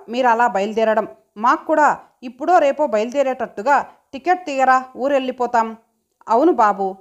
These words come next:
నిన్ను చూశాం కదా, ఇల్లు వాకిలి అంతా చాలా బాగున్నాయి. మళ్ళీ వచ్చినప్పుడు కొన్నాళ్ళు ఎక్కువ రోజులు ఉంటాంలే." "భలే వాళ్ళమ్మా, ఇంత వచ్చింది,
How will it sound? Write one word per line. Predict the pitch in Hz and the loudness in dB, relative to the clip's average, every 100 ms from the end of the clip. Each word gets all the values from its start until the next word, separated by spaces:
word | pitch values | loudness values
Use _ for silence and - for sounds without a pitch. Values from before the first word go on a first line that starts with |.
| - | -8
నిన్ను | 277 320 | -2 0
చూశాం | 311 254 247 302 | -2 -8 -4 -4
కదా, | 294 240 226 226 - _ - | -2 0 0 -2 -8 _ -12
ఇల్లు | 247 262 | -8 -4
వాకిలి | 285 247 226 226 262 - | -4 -2 -4 -6 -8 -8
అంతా | 214 202 247 196 - - | -8 0 2 0 -4 -4
చాలా | 196 185 | -2 0
బాగున్నాయి. | 220 196 190 202 190 - _ _ 202 | 2 0 0 -2 -4 -6 _ _ -6
మళ్ళీ | 202 294 | -4 -2
వచ్చినప్పుడు | 277 262 262 247 285 | -2 -2 -4 -6 -4
కొన్నాళ్ళు | 349 233 208 240 285 220 - | -2 0 0 0 0 -4 -4
ఎక్కువ | 196 - 294 | -16 -6 0
రోజులు | 247 233 285 | 0 0 -2
ఉంటాంలే." | 285 208 247 247 226 170 - _ _ 185 | -4 -2 -2 -2 -2 -4 -8 _ _ -4
"భలే | 226 247 | 0 0
వాళ్ళమ్మా, | 190 220 262 254 226 214 214 _ _ _ - | 0 0 2 0 2 0 -2 _ _ _ -10
ఇంత | 226 233 | -6 0
వచ్చింది, | 302 302 180 - 277 320 | 2 2 -4 -6 -4 -2